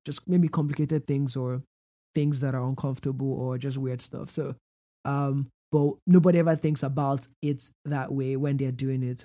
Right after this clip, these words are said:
But obviously, when you has, ask someone, "Oh, you know, what's your type of person?" "I want someone with a sense of humor." Like, that's really where you hear that phrase quite a bit. But there's definitely a lot more to it. And I think that's what we ended up doing in the episode, where we ended up spending maybe only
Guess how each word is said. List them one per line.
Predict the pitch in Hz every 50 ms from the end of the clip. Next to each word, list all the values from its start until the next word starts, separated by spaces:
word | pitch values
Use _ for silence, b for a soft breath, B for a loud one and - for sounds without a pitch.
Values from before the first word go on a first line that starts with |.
| - -
But | 135
obviously, | 135 139 135 147 - 147 147
when | 151 147
you | 139 143
has, | 143 147 143 143 131 - - -
ask | 123 143 139 - -
someone, | - 143 139 135 131 131 131 -
"Oh, | 175 165 151 143 135
you | 139 147
know, | 143 139
what's | 151 156 -
your | 143
type | 127 - 147 139 139
of | 139 123 -
person?" | - 139 139 - - 143 139 139 139 127 _ B B B B -
"I | 135
want | 143 147 151 -
someone | 151 143 139
with | 135 123
a | -
sense | 143 139 131
of | 131 131 127
humor." | 143 139 135 139 135 131
Like, | 131 127 135
that's | 156 147 143 - -
really | 170 208 143 135
where | 143 135
you | 131 131 131
hear | 139 135
that | 131 131 139 135
phrase | - - - 127 127 123 123
quite | - - 131 127 123 -
a | 131
bit. | 123 135 131 - - - - _ _ _ _ _ _ -
But | 147 139
there's | 143 135
definitely | 131 151 143 - 156 147 147 139
a | 131
lot | 135 139 131 -
more | 131 135 131 127 131
to | 120 - 135
it. | 131 127
And | 135
I | 131 131
think | 143 156 160
that's | 151 156 160
what | 143 139
we | 139
ended | 139 139 143
up | 135 131 131
doing | 131 131 127 127
in | 123
the | 127 127
episode, | 127 131 - 127 120
where | 127 131 135 135 135 131 - _ _ _ _ _ _ _ _ _
we | 143 147
ended | 143 151 147
up | 143 135
spending | - - - 143 135 135 139 139 139 139
maybe | 135 135 135 135
only | 131 131 131 131 127 127 123 123